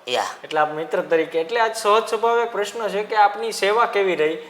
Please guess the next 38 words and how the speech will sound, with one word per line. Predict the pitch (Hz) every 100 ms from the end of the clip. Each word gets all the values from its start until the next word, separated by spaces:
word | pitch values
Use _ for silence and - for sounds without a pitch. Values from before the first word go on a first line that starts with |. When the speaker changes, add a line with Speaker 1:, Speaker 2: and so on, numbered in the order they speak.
| - - 151
Speaker 2:
આપનો | 165 214
જે | 208
બાપા | 190 185 214
પ્રત્યેનો | 202 208 196 202 196
પ્રેમ | 170 156 175
છે, | 170 170
બજરંગદાસ | 156 165 175 170 165
બાપાની | 170 175 160
કૃપા | 147 151 190 165
છે, | 165
તે | 165
તો | 175 185
Speaker 1:
ક્યા | 143
Speaker 2:
ગયા | 156
Speaker 1:
બાત | 185
Speaker 2:
ઇન્ટરવ્યૂમાં | 110 185 180
Speaker 1:
હૈ. | 180
Speaker 2:
આપણે | 180
કરી. | 170 190 170 135 - - -
Speaker 1:
ભાઈ, | 107 117
ભાઈ. | -
Speaker 2:
પણ | 208 233 254 247 226 170 - -
અંધેરીમાં | 170 180 208 233 220 175 131 -
અને | 175
આપનું | 196 185 226 202
ખાસ | - 208 208
સોસાયટીમાં | 202 220 208 208 196
વર્માનગર | 156 190 220 202 165
ઘણા | 143 170 262
બધા | 240 247
લ-, | 226 214 202 190
લોકોની | 190 196 202
કોમેન્ટ | 190 180 185 208 185
આવી | 180 175 170
કે | 180
"હું | 165 175
મહુવાનો | 156 170 185 175 170 160
છું, | - 175 165